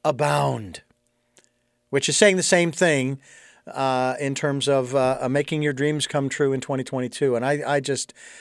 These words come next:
uh, I couldn't agree with you more. I've got several projects that are sort of moving forward.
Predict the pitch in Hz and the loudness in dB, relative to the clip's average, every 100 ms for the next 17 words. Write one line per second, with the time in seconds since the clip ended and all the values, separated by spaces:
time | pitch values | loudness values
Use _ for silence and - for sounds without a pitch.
0 | - - - 120 127 123 120 131 127 170 | -20 -20 -14 -8 -6 -6 -6 -6 -2 -2
1 | 151 139 143 135 135 135 139 131 135 143 | 0 0 0 0 -2 0 2 2 2 0
2 | 139 - - 147 143 - 143 131 135 131 | 0 0 0 2 0 0 0 0 -2 -2
3 | - 139 131 127 113 - - - - - | -4 -2 0 -2 -6 -18 -20 -18 -6 -2
4 | 147 131 147 156 147 131 170 170 165 180 | 0 0 0 0 -2 -2 2 2 2 0